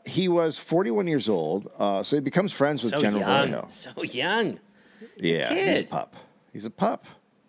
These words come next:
Speaker 1: Uh, so he becomes friends with General Vallejo, and they, together they get the contract to give, um,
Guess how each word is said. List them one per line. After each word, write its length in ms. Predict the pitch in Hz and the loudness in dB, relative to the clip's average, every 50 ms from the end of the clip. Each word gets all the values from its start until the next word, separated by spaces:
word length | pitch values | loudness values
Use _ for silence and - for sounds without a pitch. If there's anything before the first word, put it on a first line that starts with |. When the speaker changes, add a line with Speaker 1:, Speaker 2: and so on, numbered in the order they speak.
| _ _ _ _ _ _ _ _ _ _ _ _ _ _ - | _ _ _ _ _ _ _ _ _ _ _ _ _ _ -2
Speaker 1:
Uh, 380 | - 101 98 95 95 95 80 - - - _ _ _ _ _ - | 0 2 2 2 2 2 0 -2 -4 -10 _ _ _ _ _ -4
so 200 | - - - 143 | 0 2 2 2
he 80 | 139 139 | 2 2
becomes 320 | 143 139 - 175 170 - | 0 -2 -2 -2 -2 -2
friends 300 | - 135 131 127 107 104 | 0 0 0 0 -2 -4
with 80 | 101 87 | -4 -2
General 300 | - 110 101 101 98 87 | 0 0 0 0 0 0
Vallejo, 640 | 80 92 85 85 85 78 78 64 55 - - - - _ _ _ _ _ _ _ _ _ _ - - - | 0 0 0 0 -2 -4 -4 -6 -6 -8 -10 -12 -16 _ _ _ _ _ _ _ _ _ _ -18 -6 -2
and 640 | 98 101 101 98 98 98 98 98 95 95 87 - - _ _ _ - | 0 2 2 2 2 2 2 0 0 -2 -2 -4 -6 _ _ _ -8
they, 640 | 101 87 104 104 107 104 107 110 110 113 113 - - - _ _ _ _ _ _ _ _ _ _ _ - - | -2 0 2 2 2 2 2 2 0 0 -2 -4 -6 -14 _ _ _ _ _ _ _ _ _ _ _ -16 -8
together 360 | - 113 120 123 127 131 127 | -2 2 2 2 2 2 2
they 180 | 113 110 104 | 2 0 0
get 300 | 87 85 104 98 95 - | 2 2 0 0 0 -2
the 80 | - 95 | -4 -4
contract 760 | - - - 113 113 110 104 - 101 95 90 80 69 - _ - | -4 -2 0 0 0 0 0 0 0 0 0 -2 -4 -8 _ -8
to 180 | - - 101 82 | -6 -4 -4 -4
give, 600 | - - 92 92 90 87 85 78 - - - - _ _ _ - | -4 -2 -2 0 0 -2 -4 -6 -10 -16 -20 -20 _ _ _ -6
um, 540 | 87 82 76 73 73 71 69 71 69 67 | -4 -2 -2 -2 -4 -6 -8 -10 -14 -16